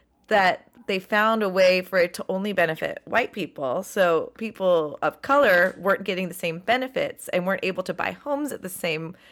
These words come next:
rate, et cetera. So the wealth just got funneled back to white people. So there's no generational wealth that was promised to those people that fought in the war.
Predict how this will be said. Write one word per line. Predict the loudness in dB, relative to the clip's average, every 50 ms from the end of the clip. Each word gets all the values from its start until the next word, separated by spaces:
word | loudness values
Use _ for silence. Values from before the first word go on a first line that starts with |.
| _ _ _
rate, | 0 2 2 2 0 -2 -6
et | -10 -10 -4
cetera. | -4 -4 -4 -2 -2 0 0 0 0 -4 -8 -20 -20 -20 -20 _ _ _ _
So | -16 -4 0 2 4 4 4 2 0 -4 -6 -6 -2
the | -2 -2
wealth | 0 2 4 4 4 2 -2 -10 -20 -20 -4
just | -2 0 0 0 0 0
got | 0 0 0 -2
funneled | -2 0 0 2 2 0 -2 0
back | 0 -2 -2 -2 -4
to | -8 -4
white | -2 0 -2 -2 -4
people. | -8 -10 -8 -4 -2 -2 -2
So | -2 -4 -2
there's | 0 0 0 0 0 0
no | 0 0 0
generational | 0 -2 -2 0 0 0 0 -2 -4 -8 -4
wealth | -2 -2 -2 -2 -4
that | -8 -10
was | -10 -10 -10
promised | -4 -2 0 0 0 -2 -4 -6 -8 -14 _ _ -10
to | -8 -8 -4
those | -2 -2 -2 -2 -4
people | -8 -12 -8 -8
that | -8 -6 -4
fought | -6 -6 -6
in | -6
the | -8
war. | -6 -4 -4 -4 -4 -6 -8